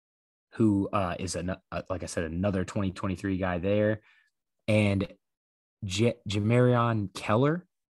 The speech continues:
out of Kylene, Texas. He's six one, hundred ninety pound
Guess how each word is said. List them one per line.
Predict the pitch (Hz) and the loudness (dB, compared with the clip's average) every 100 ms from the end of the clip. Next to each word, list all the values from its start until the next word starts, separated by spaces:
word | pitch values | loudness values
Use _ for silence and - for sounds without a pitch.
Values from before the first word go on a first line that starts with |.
| _ _ _ _ _ - | _ _ _ _ _ -2
out | 104 101 | 0 0
of | 87 - | -2 -4
Kylene, | - 110 104 110 113 | 2 4 4 2 0
Texas. | - 117 - 127 - | -2 -4 -2 -4 -4
He's | - - | -8 -6
six | 110 - - | -6 -6 -2
one, | 101 | 0
hundred | 95 104 95 | 0 0 0
ninety | 95 95 | 0 0
pound | - 95 90 | 0 -2 -2